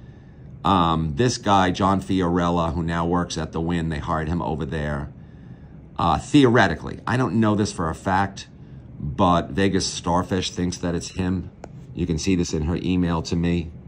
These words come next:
Um, and you guys should really read this.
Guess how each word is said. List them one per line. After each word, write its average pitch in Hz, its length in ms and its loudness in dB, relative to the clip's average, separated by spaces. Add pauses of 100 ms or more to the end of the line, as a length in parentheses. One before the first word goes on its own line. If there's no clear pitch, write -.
(800)
Um, 71 720 -2
and 67 180 -4
you 87 100 -2
guys 85 200 -2
should 82 160 -6
really 76 260 -4
read 80 340 -4
this. - 440 -10